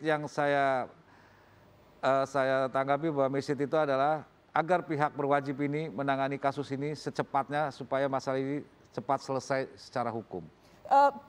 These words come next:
Speaker 2: ketika pertama membuka ini ke publik, apakah itu memang juga didorong karena merasa kasusnya tidak,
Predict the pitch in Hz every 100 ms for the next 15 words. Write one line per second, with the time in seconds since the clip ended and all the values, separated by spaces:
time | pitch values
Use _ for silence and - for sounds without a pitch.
0 | - - 302 - 262 302 294 294 294 277
1 | 285 269 262 262 262 254 262 269 294 214
2 | 302 - 269 285 330 285 339 302 254 262
3 | 233 247 247 214 240 233 311 370 311 254
4 | 254 247 254 240 - 302 311 294 285 269
5 | 294 277 302 320 320 240